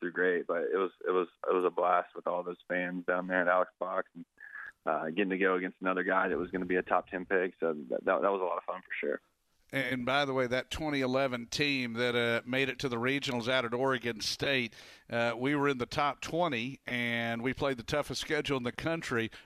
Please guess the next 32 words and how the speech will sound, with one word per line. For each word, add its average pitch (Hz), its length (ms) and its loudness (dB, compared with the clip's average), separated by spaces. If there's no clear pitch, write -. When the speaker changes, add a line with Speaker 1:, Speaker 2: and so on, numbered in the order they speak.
Speaker 2:
but 120 80 2
we 131 140 2
had 147 200 2
to 139 80 -4
get 131 160 0
over 135 320 2
five 135 400 0
hundred, 127 320 -2
and 120 100 -2
we 135 80 0
won 120 300 0
three 156 320 -4
straight 143 480 0
games 127 420 0
at 120 100 -6
the 123 140 0
S 131 200 2
E 131 100 -4
C 127 240 -4
tournament 127 540 0
to 117 80 -4
get 123 340 -2
there. 117 380 2
Speaker 1:
Mm-hmm. - 20 0
Speaker 2:
And, 98 100 -4
uh, 123 140 2
Speaker 1:
That 120 100 0
was - 0 -
Speaker 2:
Alex, 127 320 4
Speaker 1:
crazy. 85 160 2
Speaker 2:
that 135 260 0
was 117 400 -2